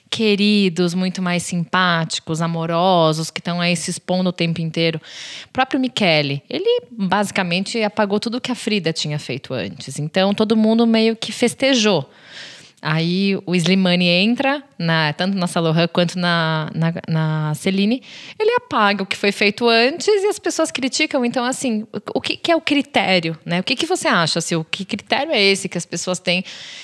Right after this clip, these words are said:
de amar um, não amar outro? Será que é porque o Slimani fica na dele? Será que é porque o Slimani, ele não dá muita chance, muita abertura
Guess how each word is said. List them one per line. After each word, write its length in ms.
de 100
amar 300
um, 300
não 80
amar 220
outro? 280
Será 260
que 120
é 40
porque 320
o 60
Slimani 480
fica 240
na 100
dele? 680
Será 260
que 80
é 60
porque 200
o 60
Slimani, 400
ele 140
não 200
dá 200
muita 280
chance, 440
muita 220
abertura 500